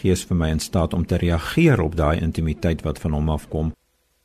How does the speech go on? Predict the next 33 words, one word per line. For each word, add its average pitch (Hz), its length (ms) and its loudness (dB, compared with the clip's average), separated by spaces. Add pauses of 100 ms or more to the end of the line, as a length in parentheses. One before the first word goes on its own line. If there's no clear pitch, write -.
So 120 120 2
daar 107 200 4
is 131 120 2
inderdaad 120 520 4
van 123 140 4
my 98 140 6
kant 110 180 2
af 101 60 2
ook 101 180 0
'n 95 120 -2
verhouding, 78 520 2
maar 87 140 4
dis 87 160 2
eintlik 95 320 2
die 80 100 0
verhouding 80 420 2
wat 76 140 0
hy 69 160 2
met 73 160 2
my 76 220 2
het. 65 140 -6
So - 100 -4
ons 92 140 0
praat 131 260 4
'n 117 100 4
bietjie, 90 220 2
bietjie 85 220 0
met 87 140 0
mekaar 80 420 0
daaroor. 71 460 0 (640)
Nou 113 100 6
is 135 80 4
dit 196 200 4